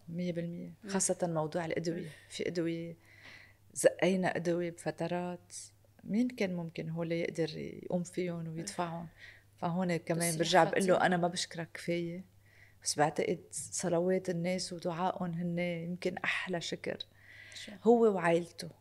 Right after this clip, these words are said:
Speaker 1: يعني ما بعرف قد إيه ممكن أشكرهم، كل
Speaker 2: حلو.
Speaker 1: عمري إذا بشكرهم قليل.
Speaker 2: حلو.
Speaker 1: هو وكل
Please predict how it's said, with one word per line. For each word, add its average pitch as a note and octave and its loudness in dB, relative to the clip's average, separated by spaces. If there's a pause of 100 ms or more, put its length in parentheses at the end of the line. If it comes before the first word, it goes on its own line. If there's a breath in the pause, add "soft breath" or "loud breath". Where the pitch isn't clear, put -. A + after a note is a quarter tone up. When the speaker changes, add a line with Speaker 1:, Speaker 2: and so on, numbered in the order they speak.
(140)
Speaker 1:
يعني E3 -4 (320)
ما F3+ 4
بعرف F#3 6
قد E3 -4
إيه E3 6
ممكن D#3+ -4
أشكرهم، D#3+ -4 (120)
كل G#3 6
Speaker 2:
حلو. F#3 4
Speaker 1:
عمري F#3 4
إذا D3+ 2
بشكرهم D#3+ 0
قليل. D#3+ -4 (800)
Speaker 2:
حلو. G3+ -6 (720 loud breath)
Speaker 1:
هو F3+ 8
وكل E3+ 6